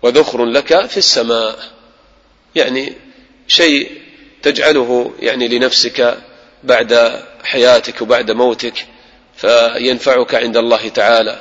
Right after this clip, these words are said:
في السماء. قال: "وذخر لك في السماء". فنسأل الله تعالى أن يعيننا على تلاوة كلامه وكتابه، أن يعيننا على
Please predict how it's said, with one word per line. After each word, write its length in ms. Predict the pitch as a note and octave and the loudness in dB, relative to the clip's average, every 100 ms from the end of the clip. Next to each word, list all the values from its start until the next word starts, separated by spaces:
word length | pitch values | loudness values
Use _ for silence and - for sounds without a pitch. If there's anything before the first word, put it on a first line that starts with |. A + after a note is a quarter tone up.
| - | -12
في 60 | B2 | -6
السماء. 520 | - A#2 A2+ A#2+ A2 - - - _ _ _ _ _ _ _ _ _ _ _ _ _ - | -2 -2 0 -2 -4 -10 -20 -20 _ _ _ _ _ _ _ _ _ _ _ _ _ 0
قال: 140 | B2 | 2
"وذخر 420 | A#2+ B2+ B2+ A#2 | 2 0 0 -2
لك 460 | A2+ B2+ - C#3 - | 0 -2 0 -2 -2
في 100 | - | -2
السماء". 500 | A#2+ A#2 A2+ A2+ - - - | -2 0 -2 -4 -6 -12 -6
فنسأل 320 | - - A2 | -2 -2 -2
الله 160 | B2 | -4
تعالى 460 | B2 - B2 A#2 A2+ | -2 0 0 0 -2
أن 80 | A#2 | -4
يعيننا 440 | G#2+ C3 A#2 G#2+ | -4 -4 -4 -6
على 240 | A#2 A2+ G#2+ | -6 -6 -6
تلاوة 560 | A2+ A#2 A2 G#2+ A2+ - - _ _ _ _ - | -2 0 -2 -6 -14 -16 -20 _ _ _ _ -10
كلامه 480 | A2+ B2 A#2 A2+ A2+ - - - - - _ _ - - | -2 0 0 -4 -12 -18 -20 -20 -20 -20 _ _ -20 -10
وكتابه، 840 | G1+ G1+ - A2+ B2 B2 A2+ A#2+ | -10 -8 -8 -4 0 2 0 -6
أن 60 | C3 - | -14 -16
يعيننا 440 | - B2+ B2 A#2 A2 | -8 -4 -2 -2 -2
على 400 | A#2+ A#2 A#2+ | -2 -2 -4